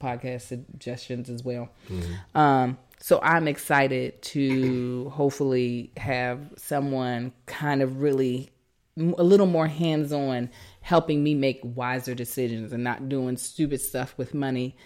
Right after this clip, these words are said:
Speaker 1: that is not setting up a legacy for our kids
Speaker 2: Right.
Speaker 1: and is not creating, like, 'cause we nickel and dime our money away. It's not
Speaker 2: Yeah.
Speaker 1: like we out here making big,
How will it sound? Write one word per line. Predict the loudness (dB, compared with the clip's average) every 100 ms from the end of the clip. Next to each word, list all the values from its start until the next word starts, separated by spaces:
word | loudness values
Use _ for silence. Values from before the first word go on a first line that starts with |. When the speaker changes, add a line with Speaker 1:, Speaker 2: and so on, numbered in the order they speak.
| -20 -20 _ -6
Speaker 1:
that | -2 0 -2 0
is | 2
not | 4 2 2
setting | 2 4 4
up | 2
a | 2
legacy | 2 0 -2 -4
for | -4 -6
our | -6
kids | -6 -8 -10 -14 -14 -10
Speaker 2:
Right. | -10 -6
Speaker 1:
and | 4 6
is | 6
not | 4 2 0 -10
creating, | -18 -4 4 6 6 4 0 -2 -8 _ _ _ -12
like, | -2 -2 -2 -8 _ _ _ -4
'cause | 2 4
we | 6 6
nickel | 6 6 4 4
and | 4
dime | 4 4 4 2
our | 0
money | 0 -2 -4
away. | -6 -6 -4
It's | -2 2
not | 4 4
Speaker 2:
Yeah. | 4
Speaker 1:
like | 4
we | 6 6
out | 6 4
here | 2 2
making | 4 2 2 -2 -2 -4 2
big, | 6 6 6 2 -2